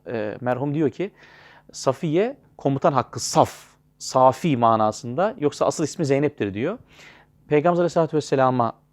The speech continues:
verildi cariye olarak. Efendimiz Aleyhisselatü Vesselam buyurdu ki, "Cariyem olarak mı kalmak istersin, yoksa Müslüman olup özgürlüğüne kavuştuktan sonra kadınlarımdan mı olmak istersin?" O da Müslümanlığı tercih ediyor ve,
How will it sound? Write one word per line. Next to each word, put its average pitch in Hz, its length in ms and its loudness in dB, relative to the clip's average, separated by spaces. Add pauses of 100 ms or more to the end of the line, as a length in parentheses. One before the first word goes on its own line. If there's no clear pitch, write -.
(100)
verildi 113 600 -2
cariye 117 380 2
olarak. - 360 -12
Efendimiz 190 300 -2
Aleyhisselatü 190 280 -2
Vesselam 185 220 -6
buyurdu 185 260 -4
ki, 139 300 -4 (880)
"Cariyem 143 720 2
olarak 180 280 6
mı 185 60 -2
kalmak 180 300 2
istersin, 196 460 -2 (440)
yoksa 139 560 -2 (560)
Müslüman 139 460 -2
olup 139 240 2 (280)
özgürlüğüne 143 560 2
kavuştuktan 165 480 -2
sonra 202 280 -2 (180)
kadınlarımdan 156 800 4
mı 135 80 0
olmak 101 260 -2
istersin?" - 420 -12
O 180 100 0
da 190 60 0
Müslümanlığı 165 520 -2
tercih 117 380 -2
ediyor 135 340 -6 (360)
ve, 208 140 2